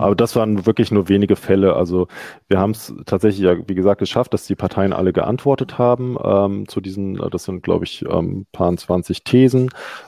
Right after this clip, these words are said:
Und, äh, das macht es halt eben möglich, so ähnlich wie beim, äh, beim Wahlomat, auf einen Blick halt zu sehen, wo unterscheiden sich die, äh, Parteien, wo sind die größten Unterschiede. Und, äh, trotzdem ist es natürlich dann wichtig, äh, nochmal in diese Erläuterungstexte reinzuschauen, weil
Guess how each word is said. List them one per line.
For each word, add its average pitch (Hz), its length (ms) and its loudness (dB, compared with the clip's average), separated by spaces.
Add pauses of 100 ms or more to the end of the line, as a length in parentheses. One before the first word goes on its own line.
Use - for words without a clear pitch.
(160)
Und, 98 380 2
äh, 95 240 4
das - 160 -2
macht 92 180 0
es - 140 -2
halt 101 120 0
eben 92 200 0
möglich, 101 320 2
so 98 100 2
ähnlich 95 300 2
wie 90 80 -2
beim, 82 420 0
äh, 85 300 -2
beim 85 200 -2
Wahlomat, 80 720 0 (400)
auf - 340 -6
einen 92 220 0
Blick 95 220 -2
halt 92 120 0
zu 87 120 -8
sehen, 87 280 2
wo 90 140 2
unterscheiden 87 600 -2
sich - 180 -4
die, 82 340 -4
äh, 80 180 0
Parteien, 80 540 -4
wo 87 80 -4
sind - 160 -6
die 90 60 -10
größten - 360 -4
Unterschiede. 104 800 0 (440)
Und, 92 340 -2
äh, - 160 2
trotzdem - 400 0
ist 98 120 2
es 101 100 -2
natürlich 98 320 0
dann 90 220 0
wichtig, - 560 2
äh, 90 220 2
nochmal 87 300 -2
in 87 60 -2
diese 90 180 0
Erläuterungstexte 90 920 0
reinzuschauen, 87 580 -2
weil 76 240 -4